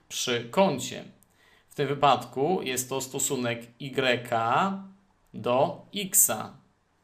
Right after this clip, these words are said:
Zapiszmy to. Tangens alfa to jest y przez x.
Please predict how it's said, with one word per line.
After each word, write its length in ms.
Zapiszmy 480
to. 180
Tangens 680
alfa 840
to 60
jest 340
y 600
przez 260
x. 460